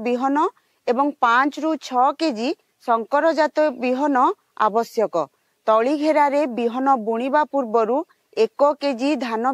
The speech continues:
ବିହନ ପାଇଁ ଦେଢ଼ ଗ୍ରାମ ହିସାବରେ କାର୍ବେଣ୍ଡାଜିମ୍ ପଚାଶ ପରସେଣ୍ଟ ଡବ୍ଲ୍ୟୁପି କିମ୍ବା ଦଶ ଗ୍ରାମ ଟ୍ରାଇକୋଡର୍ମା ବିଶୋଧନ ବ୍ୟବହାର କରନ୍ତୁ।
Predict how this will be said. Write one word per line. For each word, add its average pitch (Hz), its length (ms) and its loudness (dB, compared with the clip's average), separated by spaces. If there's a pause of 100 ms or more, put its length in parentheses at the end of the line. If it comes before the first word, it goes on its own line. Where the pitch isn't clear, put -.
ବିହନ 294 400 0
ପାଇଁ 233 220 0 (400)
ଦେଢ଼ 226 440 2
ଗ୍ରାମ 294 200 2 (120)
ହିସାବରେ 262 480 0 (140)
କାର୍ବେଣ୍ଡାଜିମ୍ 269 880 0
ପଚାଶ 262 380 0 (120)
ପରସେଣ୍ଟ 277 460 -2
ଡବ୍ଲ୍ୟୁପି 240 580 -2 (420)
କିମ୍ବା 254 360 2 (400)
ଦଶ 220 420 -2 (100)
ଗ୍ରାମ 302 220 0 (140)
ଟ୍ରାଇକୋଡର୍ମା 285 840 0 (360)
ବିଶୋଧନ 302 540 -2 (180)
ବ୍ୟବହାର 277 500 2 (100)
କରନ୍ତୁ। 185 400 -2